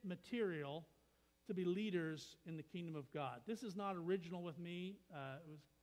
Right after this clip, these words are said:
written many years ago. It's a satire, if you will, a memo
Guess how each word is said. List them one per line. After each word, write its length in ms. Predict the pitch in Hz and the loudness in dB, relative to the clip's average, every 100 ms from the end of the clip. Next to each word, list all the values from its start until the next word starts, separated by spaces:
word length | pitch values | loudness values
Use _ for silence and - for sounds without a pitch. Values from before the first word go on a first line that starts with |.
| 185 | -6
written 260 | 196 196 160 | -6 -4 -6
many 180 | 170 | -4
years 340 | 156 156 175 143 | -4 -2 -4 -6
ago. 420 | 135 147 143 147 - _ _ _ _ _ _ _ _ _ _ _ _ - | -6 -4 -4 -6 -12 _ _ _ _ _ _ _ _ _ _ _ _ -12
It's 180 | 175 - | -10 -2
a 300 | 180 165 165 - - _ _ _ _ _ _ _ _ _ _ _ _ _ _ - - | 2 2 0 -6 -20 _ _ _ _ _ _ _ _ _ _ _ _ _ _ -20 -8
satire, 680 | - 214 202 - 185 156 139 | 0 0 0 -2 -2 0 -2
if 120 | 131 160 | -6 -6
you 120 | 139 | -4
will, 340 | 135 147 208 - - _ _ _ _ _ _ _ _ _ _ _ _ _ _ _ _ _ _ _ _ _ _ _ _ _ _ | -2 -2 -2 -6 -20 _ _ _ _ _ _ _ _ _ _ _ _ _ _ _ _ _ _ _ _ _ _ _ _ _ _
a 60 | 160 | -4
memo 640 | 175 202 196 170 131 165 | 0 2 4 2 0 -2